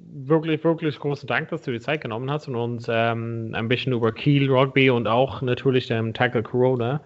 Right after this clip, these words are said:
ähm, für die Leute, die sich natürlich interessieren über Kiel Rugby, dann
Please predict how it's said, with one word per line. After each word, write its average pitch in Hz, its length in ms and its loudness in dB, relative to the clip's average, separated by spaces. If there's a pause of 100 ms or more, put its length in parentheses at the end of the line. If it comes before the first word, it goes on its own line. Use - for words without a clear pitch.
(440)
ähm, 123 280 2
für 127 180 2
die 123 80 4
Leute, 127 220 6
die 131 60 4
sich 123 260 -2
natürlich 127 360 2
interessieren 120 540 2
über 117 160 0
Kiel 123 180 -2
Rugby, 139 400 4
dann 127 360 2